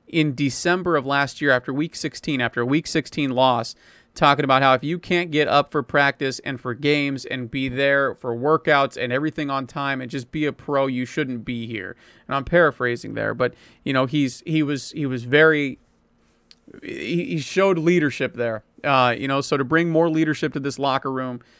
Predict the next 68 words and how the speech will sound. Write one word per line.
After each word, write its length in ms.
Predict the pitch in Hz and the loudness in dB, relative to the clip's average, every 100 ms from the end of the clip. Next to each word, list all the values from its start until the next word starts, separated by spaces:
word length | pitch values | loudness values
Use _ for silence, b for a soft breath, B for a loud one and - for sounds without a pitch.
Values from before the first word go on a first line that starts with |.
| b b | b b
and 120 | 139 | -6
just 140 | 160 | -4
have 260 | 151 156 147 | 0 0 2
him 160 | 147 139 | 0 0
working 400 | 139 143 139 135 | 0 0 -2 -2
with 200 | 131 - | -4 -4
the 80 | 131 | -2
young, 440 | 127 139 139 123 - - | 0 0 0 -6 -10 -12
you 120 | 131 135 | -4 -4
know, 80 | 131 | -6
talent 400 | - 143 156 143 | -6 -4 -2 -4
on 220 | - 135 139 | -4 -4 -4
this 180 | 135 | -6
team. 300 | - 180 175 | -6 -4 -2
The 100 | 120 | -2
I-, 240 | 113 98 127 | -2 2 2
Isaiah 280 | 139 160 147 | 2 0 2
Simmons 320 | 185 170 127 | 0 0 0
comes 200 | 151 139 | -2 0
to 80 | 143 | -2
mind 240 | 143 131 | -2 2
right 160 | 147 170 | 2 2
away 180 | 175 | 0
for 140 | 156 123 | -2 -4
me. 160 | 92 - b b - | -8 -12 b b -8
You 100 | 127 | -4
know, 120 | 131 | -2
here's 220 | 151 165 | -2 0
how 100 | 165 | 0
to 60 | 151 | 0
be 160 | 143 | -2
a 60 | 135 | -4
pro. 360 | - 160 135 113 | -2 2 2 2
Here's 220 | 127 139 | -2 0
how 80 | 139 | -2
to 80 | |
do 160 | 127 143 | -2 -2
it 40 | |
at 100 | 131 | -4
the 180 | - 120 | -4 0
absolute 400 | 131 - 147 135 | 0 0 -6 -6
highest 420 | 127 135 131 - | -2 -2 -2 -6
level 320 | 135 131 123 123 | -2 -2 -2 -4
in 60 | |
the 100 | 123 | -4
N 80 | 123 | -6
F 160 | 120 139 | -2 0
L. 180 | 127 b b b | 0 b b b
Those 200 | 190 208 | 0 0
kind 220 | - 202 | 2 0
of 60 | 143 | 0
things 240 | 156 147 | -2 -4
are 60 | 127 | -4
gonna 140 | 120 | -4
matter. 380 | 113 117 110 73 _ b b | -2 -2 -2 -4 _ b b
You 80 | 143 | -2
know, 80 | 143 | 0
your 180 | 165 175 | 2 4
offensive 480 | 180 185 170 143 | 2 0 -4 -4
line 240 | 139 151 131 | -2 0 0
going 220 | 123 143 | -2 -2
against 320 | 135 139 131 | -2 -4 -4
J 160 | - 139 | -4 -2
J 160 | 135 135 | -2 0
Watt 240 | 131 127 | 2 2
and 100 | 120 | 0
Chandler 320 | 147 135 123 | -4 -4 -4
Jones 460 | 113 127 120 107 | -4 -4 -4 -8